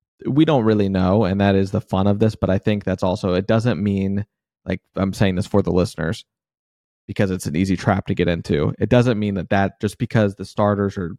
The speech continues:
who they are and in that day, in that group, that they are the current starters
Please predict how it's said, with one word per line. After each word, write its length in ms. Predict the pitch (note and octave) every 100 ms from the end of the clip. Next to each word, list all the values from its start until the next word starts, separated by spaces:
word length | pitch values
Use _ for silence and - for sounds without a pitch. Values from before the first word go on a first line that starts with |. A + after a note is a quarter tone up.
| _
who 200 | A2 A2
they 160 | G2
are 400 | G2 G2 F#2 E2 -
and 240 | F2+ F#2+ - _
in 140 | - G2
that 200 | E2+ -
day, 160 | G2+
in 80 | F2+
that 200 | F#2 C#2+
group, 360 | - A#2+ G#2+ - - _ _ _
that 140 | G2+ -
they 140 | G#2+
are 100 | G#2+
the 100 | G2
current 480 | - - G#2 F#2 -
starters 760 | - G#2 F2+ D#2+ C#2+ D#2 -